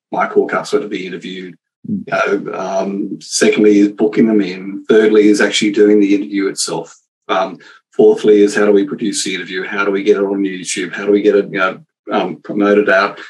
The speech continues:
Speaker 1: um, and
Speaker 2: Mm.
Speaker 1: share, share, share, share the lessons, et cetera. And apart from writing the process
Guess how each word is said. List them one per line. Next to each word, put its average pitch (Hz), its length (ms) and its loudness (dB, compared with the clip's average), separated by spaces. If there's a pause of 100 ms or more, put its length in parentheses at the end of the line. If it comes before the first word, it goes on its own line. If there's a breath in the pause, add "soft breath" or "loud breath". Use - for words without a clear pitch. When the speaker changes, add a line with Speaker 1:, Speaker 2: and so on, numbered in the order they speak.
(440 loud breath)
Speaker 1:
um, 95 640 -2
and 101 180 -4
Speaker 2:
Mm. - 20 0
Speaker 1:
share, 104 420 4
share, 107 380 2
share, 107 440 4
share 107 280 4
the 101 80 2
lessons, 90 400 -4
et 82 80 -14
cetera. - 380 -8 (480 soft breath)
And 113 220 0
apart 147 420 0
from 123 120 2
writing 104 320 4
the 98 60 -2
process 104 500 0